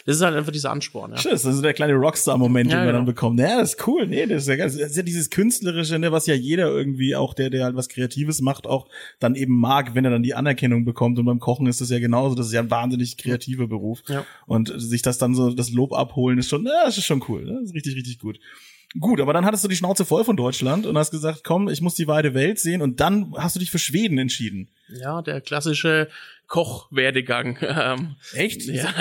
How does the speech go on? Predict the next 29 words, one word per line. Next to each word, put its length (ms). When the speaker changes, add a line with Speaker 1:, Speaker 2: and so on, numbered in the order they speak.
Speaker 2:
Die 120
Schweden, 360
ganz 220
klassisch, 340
Speaker 1:
Ja. 240
Speaker 2:
ja? 100
Speaker 1:
<laughs> 280
Ähm, 340
ja, 280
ich, 240
ich 160
weiß 180
nicht, 180
ähm, 680
es 220
beruht 360
daher, 640
Schweiz 840
machen 280
alle 160
Köche, 480
Speaker 2:
Ja, 220
Speaker 1:
so 100
eine, 180
nach 60
Speaker 2:
genau. 280
Speaker 1:
dem 40
Motto, 240
genau. 240